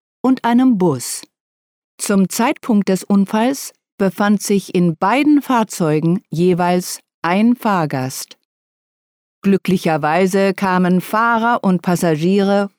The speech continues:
ohne Verletzungen davon. Aber es folgte ein Verkehrsstau von zehn Kilometern.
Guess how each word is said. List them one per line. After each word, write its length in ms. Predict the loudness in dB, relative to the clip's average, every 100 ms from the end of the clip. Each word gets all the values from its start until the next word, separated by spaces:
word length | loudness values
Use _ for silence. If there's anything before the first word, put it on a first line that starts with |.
| _
ohne 480 | 0 2 4 2 0
Verletzungen 840 | 0 0 0 -2 -2 2 2 2
davon. 600 | 0 -2 -4 -2 -2 -4 -10 _ _ _ _ _ _ _
Aber 440 | -4 -2 0 0 -2 -6 _ -6
es 220 | -6 -4
folgte 440 | -2 -2 0 -2
ein 160 | -2 -2
Verkehrsstau 920 | -2 -2 0 0 0 -2 -2 0 0
von 360 | -2 -2 0 -2
zehn 640 | -6 -2 2 4 4 2
Kilometern. 840 | 0 0 2 2 0 -2 -4 -4